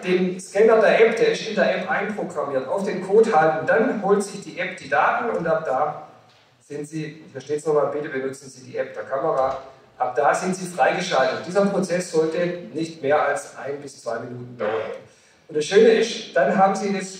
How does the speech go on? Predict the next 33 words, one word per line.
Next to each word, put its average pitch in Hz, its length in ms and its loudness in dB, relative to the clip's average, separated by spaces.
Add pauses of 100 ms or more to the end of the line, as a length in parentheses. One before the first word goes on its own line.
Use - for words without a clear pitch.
(140)
für 151 100 2
immer. - 500 2 (640)
Sie 151 80 -6
müssen 202 260 2
das 196 120 0
nicht 208 260 -2
bei 190 80 4
der 175 120 6
nächsten 180 320 -2
Befragung 160 520 -2
wieder 220 200 0
machen, 202 340 -2
sondern 180 340 -4 (540)
das 214 280 4
können 190 220 -2
Sie 180 140 -4
dann 170 320 2
die - 20 -12
nächsten 175 340 -8
zehn 165 220 -6
Jahre 143 300 0
weiter - 220 2
benutzen, 185 420 -4
müssen 165 140 -10
Sie 151 100 -12
da 143 80 -2
nicht - 280 -8
drum 147 140 -10
kümmern. 190 300 -2
Sie - 100 -4
haben - 320 -4
Ihre 214 260 4
Abstimmungs-App 156 720 -4